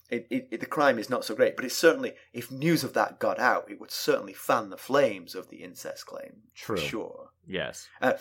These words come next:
Speaker 1: but then again, I mean, what's in it for Lancel to reveal this? You know, he's, you know, he, he's as culpable as she is, and he gains nothing from it other than notoriety.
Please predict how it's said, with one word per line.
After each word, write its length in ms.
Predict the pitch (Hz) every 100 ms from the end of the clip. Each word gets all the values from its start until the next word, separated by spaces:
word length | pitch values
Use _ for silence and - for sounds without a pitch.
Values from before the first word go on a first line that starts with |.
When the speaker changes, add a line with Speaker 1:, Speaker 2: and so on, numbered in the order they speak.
| -
Speaker 1:
but 100 | 214
then 120 | 226 226
again, 240 | 196 185 - - -
I 80 | 185
mean, 240 | 190 170
what's 220 | 202 -
in 80 | 156
it 80 | 143
for 80 | 120
Lancel 400 | 120 135 131 117
to 80 | 113
reveal 520 | 107 101 120 139 92
this? 420 | 78 - - -
You 100 | 101
know, 200 | 92 98
he's, 640 | 98 131 135 117 - - - _
you 220 | 101 113
know, 220 | 90 - - _ - _ _ _
he, 440 | - - 139 - - _ _
he's 340 | - - 135 -
as 260 | - 143 -
culpable 500 | 151 131 107 120 98
as 80 |
she 220 | - 156 127
is, 320 | - 92 - _ _ _ _ _ -
and 440 | 113 110 101 - _ _ _ _ _
he 160 | 123 123
gains 320 | 139 123 120
nothing 300 | 123 123 107
from 180 | 131 123
it 100 | 101
other 200 | 110 107
than 180 | 101 104
notoriety. 840 | 107 98 90 110 101 - 71 -